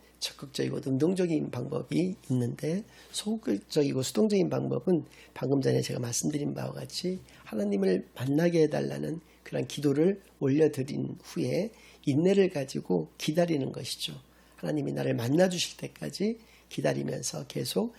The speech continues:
하나님께 기도를 올려드리는 그런 방법이 소극적이고 그런 어떤 수동적인 그런 방법이 된다라고 한다면, 적극적이고 능동적인 방법은 무엇이냐면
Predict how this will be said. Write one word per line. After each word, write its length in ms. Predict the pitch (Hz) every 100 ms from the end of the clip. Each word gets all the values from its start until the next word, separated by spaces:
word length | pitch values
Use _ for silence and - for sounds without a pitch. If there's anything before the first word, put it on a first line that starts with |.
| -
하나님께 400 | - 143 131 -
기도를 400 | - - 156 202
올려드리는 640 | 160 139 - 143 143 175 220 - - -
그런 260 | 170 160
방법이 580 | - 139 131 135 185 - - -
소극적이고 1000 | - - 208 196 - 165 139 - 196 214 - _ - - - -
그런 360 | - 139 139 - -
어떤 180 | - -
수동적인 680 | 131 - 220 190 156 127 123
그런 240 | 131 131
방법이 400 | 127 135 135 131
된다라고 500 | 131 131 131 127 131
한다면, 540 | 127 127 127 175 156 131 - - - - - -
적극적이고 520 | - - 151 - 202
능동적인 480 | 151 151 147 147 131
방법은 480 | 120 123 123 123 -
무엇이냐면 760 | 120 123 - 143 131 151 202